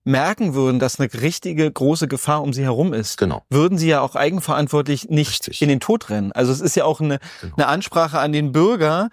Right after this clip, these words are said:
Speaker 1: Ähm, Herr Tegnell aus Schweden hat jetzt vor ein paar Tagen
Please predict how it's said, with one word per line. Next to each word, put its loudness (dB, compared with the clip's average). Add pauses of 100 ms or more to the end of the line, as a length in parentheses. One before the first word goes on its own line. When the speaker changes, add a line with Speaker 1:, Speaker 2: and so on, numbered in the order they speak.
(320)
Speaker 1:
Ähm, 0 (140)
Herr 2
Tegnell 0
aus -2
Schweden 2
hat 2
jetzt -4
vor 2
ein -8
paar -2
Tagen 0